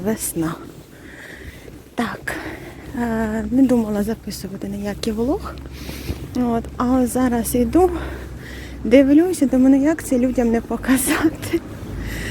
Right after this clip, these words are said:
Поділіться, будь ласка, в коментарях зі мною, яка у вас погода в лютому.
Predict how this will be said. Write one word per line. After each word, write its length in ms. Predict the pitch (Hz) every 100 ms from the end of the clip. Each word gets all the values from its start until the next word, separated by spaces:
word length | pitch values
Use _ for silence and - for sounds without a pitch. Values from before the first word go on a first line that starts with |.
| 302
Поділіться, 600 | - 262 320 339 302 311
будь 160 | 254 254
ласка, 340 | 269 277 -
в 120 | 262 -
коментарях 640 | 262 269 269 294 339 320
зі 120 | 294
мною, 380 | 277 269 269 262
яка 380 | 262 - 285 269
у 40 |
вас 260 | 240 240 247 -
погода 520 | 226 220 214 214 208
в 60 | 202
лютому. 540 | 208 196 - 190 190